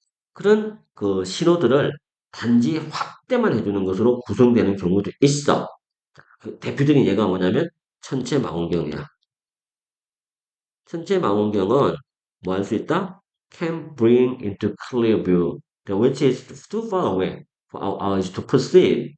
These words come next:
on their own이야. 자, 마찬가지 얘기지, 그지? 여기도 bring 다음에 여기 명사가 들어가야 되는데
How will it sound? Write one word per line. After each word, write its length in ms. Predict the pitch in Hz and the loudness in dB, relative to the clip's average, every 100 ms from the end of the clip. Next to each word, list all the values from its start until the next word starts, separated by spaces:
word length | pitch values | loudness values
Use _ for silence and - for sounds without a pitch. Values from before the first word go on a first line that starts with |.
| _ | _
on 220 | 92 90 | 2 2
their 160 | 90 - | 0 0
own이야. 540 | 95 87 80 85 120 - - - - _ | 2 2 2 0 -2 -6 -18 -20 -20 _
자, 120 | - - | -20 -8
마찬가지 340 | - 147 131 | 0 2 2
얘기지, 200 | 101 104 | -2 -2
그지? 300 | 92 147 214 - - - - 110 | 0 2 0 -2 -14 -18 -10 -2
여기도 500 | 113 120 196 - - _ _ _ | 2 4 2 0 -10 _ _ _
bring 360 | 127 147 151 120 | -2 0 0 0
다음에 500 | 110 107 139 156 104 | 2 2 0 -2 -2
여기 160 | 104 - _ _ _ - | -6 -10 _ _ _ -4
명사가 420 | 107 110 131 117 | -2 -2 -2 -2
들어가야 360 | 104 104 110 | 0 2 2
되는데 540 | 104 90 90 117 92 | 2 -2 0 2 2